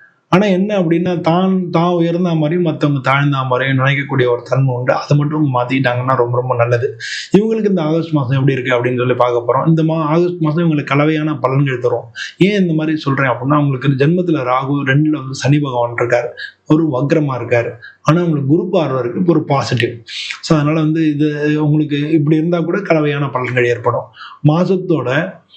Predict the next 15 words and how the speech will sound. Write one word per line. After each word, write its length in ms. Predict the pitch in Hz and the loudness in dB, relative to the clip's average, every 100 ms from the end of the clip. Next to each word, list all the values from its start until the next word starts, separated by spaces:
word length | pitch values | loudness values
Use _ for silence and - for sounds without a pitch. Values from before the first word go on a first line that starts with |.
| - - | -14 0
ஆம், 440 | 151 151 143 139 | 2 4 2 0
ஆரம்பத்துல 800 | 135 135 151 190 190 143 123 147 - 143 | 0 2 2 2 0 -2 -4 -4 0 2
முதல்ல 320 | 151 160 147 | 2 2 0
நல்ல 280 | 143 156 156 | 0 0 0
விரைவான 460 | 143 160 160 170 | 2 2 0 -2
வளர்ச்சி 380 | 143 131 143 - | -2 -2 -2 0
ஏற்படும். 400 | 123 113 120 131 - - _ | -2 0 -2 -2 -6 -20 _
ரெண்டுல 520 | - 160 202 196 190 | 2 2 2 0 0
வந்து 400 | 156 151 165 151 | 0 -2 0 -2
சூரியன் 400 | 151 190 208 202 | 0 0 2 0
ஏழாவது 680 | 147 143 156 165 151 135 131 | 0 0 0 0 -2 -4 -4
வீட்டுல 160 | 127 131 | -2 0
இருக்கறனால 680 | 120 123 123 131 131 127 139 - - 151 | 0 0 2 2 2 -2 -6 -16 -2 2
வீட்டுல, 600 | 190 202 170 165 156 151 | 2 2 0 2 0 0
குடும்பத்துல, 540 | 160 180 170 143 139 | 0 0 -2 -2 0